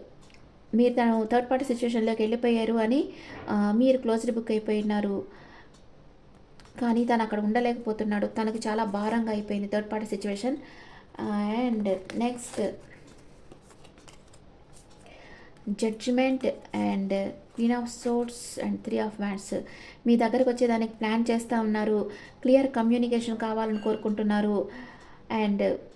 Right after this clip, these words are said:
తన కెరియర్ మీద ఫోకస్ చేస్తున్నారు. ఇక్కడ ఫీమేల్ డామినేషన్ ఉంది, ఆర్గ్యుమెంట్స్ జరుగుతా ఉన్నాయి. మీ పార్ట్నర్‌కి ఏమంటే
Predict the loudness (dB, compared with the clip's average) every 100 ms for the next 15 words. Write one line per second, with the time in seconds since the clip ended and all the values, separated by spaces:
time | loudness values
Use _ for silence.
0 | -6 -2 0 0 4 8 8 6 4 2
1 | 0 -2 -2 -2 -2 -2 -2 0 0 0
2 | -2 -6 -18 -20 -20 -20 -20 -12 -4 0
3 | 0 2 2 4 2 2 2 2 0 -2
4 | 0 0 0 -2 -6 -2 0 2 4 4
5 | 2 -2 -2 0 0 0 0 2 2 2
6 | 0 0 2 2 2 4